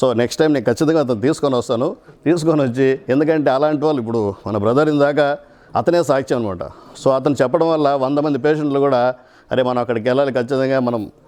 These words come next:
మనకు కూడా బాగోతుంది" అనేసి ఒక నమ్మకంతో వస్తారు కాబట్టి, so నా ఫ్రెండ్ కూడా ఇక్కడ తీసుకొని వచ్చి కొంతమందికి పరిచయం చేస్తే హండ్రెడ్ పర్సెంట్ అలాంటి వాళ్ళు ఇంకో వంద మంది కదా.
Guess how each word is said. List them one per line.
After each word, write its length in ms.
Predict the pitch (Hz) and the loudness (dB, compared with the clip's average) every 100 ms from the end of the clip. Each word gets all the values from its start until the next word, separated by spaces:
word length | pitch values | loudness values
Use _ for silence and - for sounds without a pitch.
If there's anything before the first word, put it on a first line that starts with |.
| - | -6
మనకు 180 | 110 123 | -2 0
కూడా 120 | 135 | 2
బాగోతుంది" 440 | 123 127 131 120 | 2 2 0 -2
అనేసి 240 | 117 117 113 | -4 -2 -2
ఒక 80 | |
నమ్మకంతో 460 | 107 110 123 131 107 | -2 -2 0 0 0
వస్తారు 220 | - 123 | 0 -2
కాబట్టి, 420 | 101 92 92 110 - - - - - | -2 -4 -2 -4 -4 -18 -20 -16 -2
so 240 | 139 135 131 110 | 0 0 0 0
నా 120 | 117 | 2
ఫ్రెండ్ 300 | - 135 165 | 2 2 2
కూడా 160 | 180 | 2
ఇక్కడ 220 | 170 139 123 | 2 0 0
తీసుకొని 380 | 147 - 123 | -2 0 -4
వచ్చి 320 | 104 98 107 117 - - - - - | -2 -2 -2 -2 -12 -20 -20 -14 -2
కొంతమందికి 480 | 127 147 156 175 139 | 2 2 2 2 2
పరిచయం 380 | 139 139 160 | 0 2 2
చేస్తే 400 | 135 120 117 113 107 | 0 0 0 -2 0
హండ్రెడ్ 320 | 117 156 147 | 0 0 0
పర్సెంట్ 380 | 143 156 135 143 | -2 -2 0 0
అలాంటి 560 | 180 113 156 175 170 | 2 2 0 0 0
వాళ్ళు 180 | 175 165 | 0 0
ఇంకో 160 | 160 151 | 0 0
వంద 180 | 139 | 0
మంది 260 | 143 143 131 | -2 -2 -2
కదా. 180 | 101 | -2